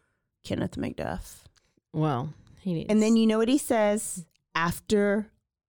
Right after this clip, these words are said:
Speaker 1: everything? He goes, "Well, I'm human."
Speaker 2: Are you?
Speaker 1: "And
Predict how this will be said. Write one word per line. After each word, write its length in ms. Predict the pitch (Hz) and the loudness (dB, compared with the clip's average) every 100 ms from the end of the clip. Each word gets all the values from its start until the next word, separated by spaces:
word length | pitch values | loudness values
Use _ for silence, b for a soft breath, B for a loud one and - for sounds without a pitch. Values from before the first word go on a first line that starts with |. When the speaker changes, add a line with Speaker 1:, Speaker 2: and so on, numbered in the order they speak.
| _ - | _ -2
Speaker 1:
everything? 580 | 175 190 214 240 262 269 | 0 2 0 0 0 0
He 180 | - 208 | 0 0
goes, 420 | 202 196 208 - b b b | 2 2 0 -4 b b b
"Well, 120 | 233 233 | -2 2
I'm 140 | 262 | 2
human." 800 | 208 - 220 233 180 226 311 339 - _ _ _ _ | 0 -4 -2 2 2 2 2 0 -4 _ _ _ _
Speaker 2:
Are 140 | 180 165 | -2 -2
you? 420 | 170 226 277 294 _ _ _ _ _ _ _ - | -2 -6 -10 -14 _ _ _ _ _ _ _ -2
Speaker 1:
"And 880 | 202 202 196 196 196 196 196 190 | 2 2 2 0 0 0 -2 -4